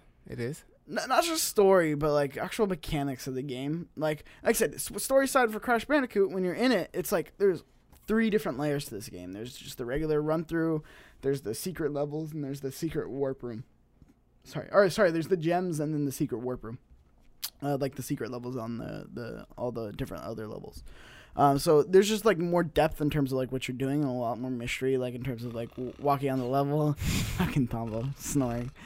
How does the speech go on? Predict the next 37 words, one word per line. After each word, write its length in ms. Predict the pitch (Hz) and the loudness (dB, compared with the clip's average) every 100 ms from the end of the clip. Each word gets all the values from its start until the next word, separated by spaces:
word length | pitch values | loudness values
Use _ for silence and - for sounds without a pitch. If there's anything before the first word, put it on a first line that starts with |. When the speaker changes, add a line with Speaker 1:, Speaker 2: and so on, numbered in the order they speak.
| - - - | -14 -2 8
Speaker 2:
And 160 | 190 | 10
then 160 | 185 175 | 10 8
you 140 | 196 | 6
could, 120 | 202 | 10
like, 140 | 190 180 | 10 10
see 180 | - 214 | 6 4
the 120 | 185 | 6
gem 440 | 170 170 180 170 | 6 6 6 4
l-, 60 | 156 - | 0 0
somewhere 420 | 196 175 165 165 | 0 2 2 2
and 100 | 165 | 2
you're 100 | 156 | 0
like, 100 | 127 | 0
"How 100 | 160 | 0
the 80 | 160 | -2
fuck 160 | 160 147 | -2 2
did 100 | 147 | 2
I 60 | |
get 120 | 147 135 | 2 2
that 140 | 139 | 2
gem?" 240 | 147 151 | 2 2
Like, 160 | 135 127 | 0 -2
you 180 | 156 156 | -4 -2
get 220 | 139 160 | -2 -2
that 280 | 147 175 - - | 2 2 2 -2
in 120 | 170 | -2
Crash 220 | 196 185 | 2 2
Bandicoot, 340 | 202 202 - 202 | 2 0 2 4
whereas 280 | 156 147 139 | 6 4 4
in, 100 | 147 | 2
like, 240 | 135 - | 0 -4
Spyro, 340 | - 160 160 147 | 0 4 4 4
it's 80 | - | 0
kinda 180 | 151 | -2
like, 220 | 139 131 - - - - - _ - | 0 -2 -6 -20 -20 -20 -20 _ 0
"All 80 | 190 | 4
right 200 | 214 | 4